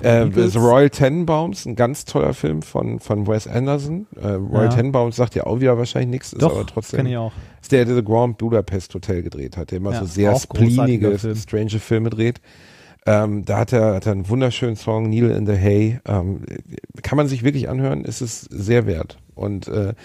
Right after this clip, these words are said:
Speaker 1: ist ein Künstler, der mittlerweile schon eine große Bekanntheit erlangt hat. Also viele, die uns jetzt hören, werden ihn wahrscheinlich kennen. Ähm,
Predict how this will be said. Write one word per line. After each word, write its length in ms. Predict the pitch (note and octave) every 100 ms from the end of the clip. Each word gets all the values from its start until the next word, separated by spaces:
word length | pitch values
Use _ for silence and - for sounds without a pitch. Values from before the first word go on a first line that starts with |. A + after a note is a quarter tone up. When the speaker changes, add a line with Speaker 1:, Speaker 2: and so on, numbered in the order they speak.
| - -
Speaker 1:
ist 80 | -
ein 60 | A#2
Künstler, 300 | C3+ C#3+ A#2+
der 80 | G2+
mittlerweile 400 | A2 A#2 G2 F2+
schon 220 | - G#2+
eine 60 | G#2+
große 360 | F#2+ A2+ -
Bekanntheit 460 | G2+ G#2+ A2 A#2 G2+
erlangt 320 | G2+ G2+ A#2
hat. 100 | A#2+
Also 160 | G2+ F#2
viele, 180 | A#2+ G#2+
die 80 |
uns 180 | G#2 G#2
jetzt 240 | G#2+ - G#2+
hören, 340 | G2+ G2 G2+
werden 160 | G2 F#2
ihn 140 | F#2
wahrscheinlich 400 | F#2+ - F#2 F#2+
kennen. 340 | - G#2+ A#2 C3 _ _ - - - _ -
Ähm, 460 | G2+ G2+ G2 G2+